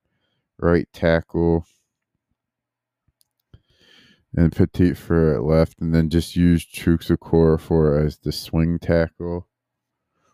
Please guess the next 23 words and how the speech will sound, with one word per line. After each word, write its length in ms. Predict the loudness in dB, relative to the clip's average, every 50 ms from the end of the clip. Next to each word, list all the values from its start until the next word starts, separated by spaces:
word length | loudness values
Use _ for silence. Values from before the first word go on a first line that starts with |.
| _ _
Or 240 | -2 2 4 4 6
they 160 | 4 4 2
could 200 | 0 -2 -6 -4
use 460 | -2 0 0 2 2 0 0 -2 -6 _ _ -4
Dan 260 | -2 0 2 2 2
Moore 200 | 2 2 2 2
Junior 420 | 0 -2 0 0 2 2 2 0
as 100 | -2 -4
a 60 | -6
swing 380 | -10 -10 -6 -4 -4 -2 -2 -4
tackle. 640 | -4 -2 -2 -2 -2 -4 -6 -10 -10 -10 -10 -12 _ _ _ _ _ _ _ _ _ _ _ _ _ _ _ _ _ _ _ _ _ _ _ _ _ _ _ _
But 300 | 0 2 2 2 2 0 -2 -2
again, 480 | -2 -2 -2 0 0 0 2 2 2
it's 180 | 0 -2 -2 -2
like 240 | -2 -2 -4 -6 -8
adding 440 | -6 -2 0 0 0 0 -2 -4 -6
depth 320 | -2 -2 0 0 -2 _ _ _
to 140 | -8 -6 -4
the 320 | -4 -2 -4 -4 -4 -6 -8 -12 _ -12
tackle 500 | -4 -2 -2 -2 -2 -2 -4 -6 -4 -4
position. 720 | -4 -6 -4 -4 -4 -6 -8 -8 -10 -10 -10 -10 -12 -16 _ _ _ _ _ _ _ _ _ _ _ _ _ _ _ _ _ _ _ _ _ _ _ _ _ _ _ _ -6
With 220 | -2 -2 -2 0
the 260 | 0 0 0 0 0